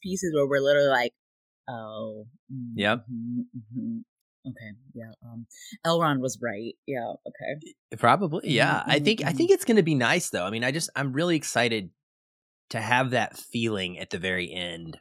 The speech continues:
Speaker 2: when I look back and, because right now, all we have of Isildur from the cinematic universe, as we've mentioned before, is we have one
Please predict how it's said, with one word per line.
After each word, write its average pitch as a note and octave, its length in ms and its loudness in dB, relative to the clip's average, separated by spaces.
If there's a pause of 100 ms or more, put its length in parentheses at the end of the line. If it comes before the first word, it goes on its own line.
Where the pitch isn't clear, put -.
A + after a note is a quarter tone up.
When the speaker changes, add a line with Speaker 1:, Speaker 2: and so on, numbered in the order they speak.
(140)
Speaker 2:
when G2 180 -4
I F#2 80 -2
look G2+ 340 -2
back E2 460 -4 (100)
and, F2 400 -4 (1000)
because D3+ 220 4
right F3+ 160 8
now, G#2+ 420 2 (420)
all C#3+ 160 8
we D#3 120 8
have B2 160 8
of A#2 100 -2
Isildur G#2 640 2
from G2+ 100 -6
the G2 60 -4
cinematic G#2+ 440 0
universe, G2 360 -2
as F2 120 -10
we've F#2 160 -6
mentioned F2+ 280 -8
before, D#2 320 -8
is - 240 -10 (260)
we G#2+ 80 -2
have G#2 180 4
one C3+ 540 2